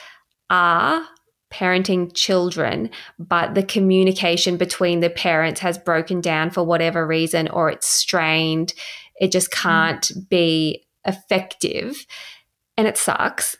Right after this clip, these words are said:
Speaker 1: but you end up both raising kids, the same kids, how you want to raise them.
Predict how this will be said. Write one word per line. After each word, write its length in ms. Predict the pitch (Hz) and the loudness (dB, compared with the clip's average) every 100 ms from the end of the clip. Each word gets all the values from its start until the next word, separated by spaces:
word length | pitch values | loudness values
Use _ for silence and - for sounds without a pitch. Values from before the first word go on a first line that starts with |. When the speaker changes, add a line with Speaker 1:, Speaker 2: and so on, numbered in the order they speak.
| - | -10
Speaker 1:
but 440 | 196 185 165 - - | -4 0 0 -2 -2
you 260 | 196 196 190 | 0 0 2
end 260 | 190 190 | 4 4
up 320 | 180 165 - - - | 4 0 -2 -8 -12
both 420 | 190 185 190 196 | -2 2 2 2
raising 520 | 185 175 175 175 165 | 2 2 2 0 -2
kids, 640 | 170 196 170 160 170 - - _ _ _ - | -2 -2 0 -2 -6 -12 -16 _ _ _ -4
the 80 | 196 | -2
same 300 | 202 262 359 | 2 4 4
kids, 360 | - 226 - | 4 0 0
how 300 | - 196 202 | -2 0 2
you 240 | 190 190 185 | 4 4 2
want 300 | 175 180 190 | 2 2 2
to 120 | 202 | -2
raise 380 | 175 160 160 160 | 0 2 2 0
them. 400 | - 156 160 190 | 0 0 0 -6